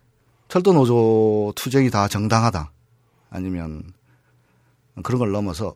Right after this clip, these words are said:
저자들은 왜 저럴까? 저들이 이야기하고 싶은 게 도대-, 도대체 뭘까? 그리고 더 나아가서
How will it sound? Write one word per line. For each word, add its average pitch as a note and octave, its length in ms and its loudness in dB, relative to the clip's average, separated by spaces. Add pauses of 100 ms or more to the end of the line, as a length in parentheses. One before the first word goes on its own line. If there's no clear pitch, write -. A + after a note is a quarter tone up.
(200)
저자들은 C#3 520 0
왜 A2+ 140 2
저럴까? B2 500 -4 (1080)
저들이 D3+ 380 2
이야기하고 B2 400 0
싶은 - 180 -12
게 G#2+ 60 -4
도대-, G2+ 340 -8 (200)
도대체 G2+ 320 -6
뭘까? E2+ 460 -8 (1500)
그리고 G#2+ 420 -4
더 G2 140 -4
나아가서 G#2 560 0